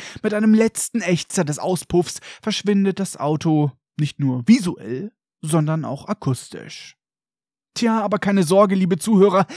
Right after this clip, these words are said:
es ist nicht das letzte Mal, dass wir diesen Wagen zu Gesicht bekommen.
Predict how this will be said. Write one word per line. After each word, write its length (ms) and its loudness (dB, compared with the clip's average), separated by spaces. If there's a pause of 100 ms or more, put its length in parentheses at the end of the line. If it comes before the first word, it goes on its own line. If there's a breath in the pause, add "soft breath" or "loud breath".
(180 loud breath)
es 120 -6
ist 180 -8
nicht 180 -4
das 120 -6
letzte 360 -2
Mal, 240 0
dass 180 -4
wir 100 2
diesen 340 0
Wagen 300 -4
zu 120 -4
Gesicht 380 -4
bekommen. 460 -10